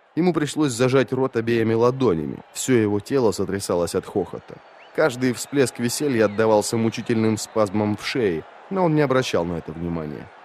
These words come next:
Однако большинство людей в толпе, судя по всему, не находили зрелище забавным. Вокруг слышалось гневное бормотание,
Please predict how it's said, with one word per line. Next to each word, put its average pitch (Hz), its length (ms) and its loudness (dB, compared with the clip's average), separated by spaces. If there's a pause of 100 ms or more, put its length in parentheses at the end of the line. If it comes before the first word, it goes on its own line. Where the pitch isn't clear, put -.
(200)
Однако 113 380 0
большинство 123 460 -2
людей 131 240 -2
в 143 80 -8
толпе, 147 340 2
судя 139 240 -2
по 127 120 -2
всему, 135 380 0 (300)
не 196 100 4
находили 160 420 0
зрелище 92 480 -4
забавным. 90 580 -6 (340)
Вокруг 127 400 -2
слышалось 104 460 -4
гневное 107 520 0
бормотание, 104 760 -2